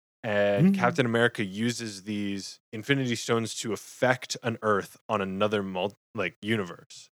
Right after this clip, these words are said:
Speaker 1: that isn't their own. And because the power is used in the other universe, they break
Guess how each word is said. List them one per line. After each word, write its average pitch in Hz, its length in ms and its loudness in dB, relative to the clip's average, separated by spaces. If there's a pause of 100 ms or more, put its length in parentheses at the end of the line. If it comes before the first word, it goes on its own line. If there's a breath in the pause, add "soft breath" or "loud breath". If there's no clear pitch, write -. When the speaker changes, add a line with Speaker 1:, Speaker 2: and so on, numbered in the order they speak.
Speaker 1:
that 104 140 2
isn't 107 200 -4
their 95 160 -2
own. 95 320 -4
And 110 140 -10
because 120 680 -4 (340)
the 107 100 -12
power 110 400 2
is 92 140 -4
used 104 400 -2
in 107 220 -4
the 101 100 -4
other 101 220 -2
universe, 117 680 -4 (240)
they 104 100 2
break 101 380 0